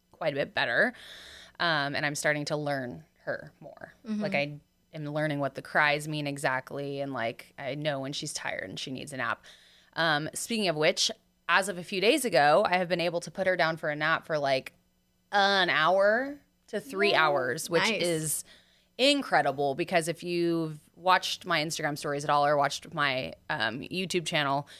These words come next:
Speaker 1: it's been a struggle because she would nap, like, forty-five minutes spread out throughout the entire day, and that's all I would get, and I couldn't get anything done.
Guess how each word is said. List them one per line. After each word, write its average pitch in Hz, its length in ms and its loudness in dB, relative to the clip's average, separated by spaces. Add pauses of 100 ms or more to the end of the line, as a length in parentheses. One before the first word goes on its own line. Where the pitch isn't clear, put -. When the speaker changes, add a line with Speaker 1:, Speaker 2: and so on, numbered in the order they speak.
(240)
Speaker 1:
it's 233 120 -4
been 277 100 4
a 262 60 0
struggle 233 400 4
because 190 320 2
she 202 260 -4
would 180 180 -4
nap, 160 240 0
like, 151 300 0
forty-five 175 560 0
minutes 160 480 -2
spread 156 360 2
out 151 220 2
throughout 151 220 0
the 151 80 -6
entire 139 400 -4
day, 131 180 -2
and 131 80 -6
that's 139 160 -6
all 123 120 0
I 113 100 -4
would 151 140 -8
get, 147 280 0
and 170 120 0
I 151 60 0
couldn't 165 220 -2
get 156 160 0
anything 151 380 -4
done. 147 400 0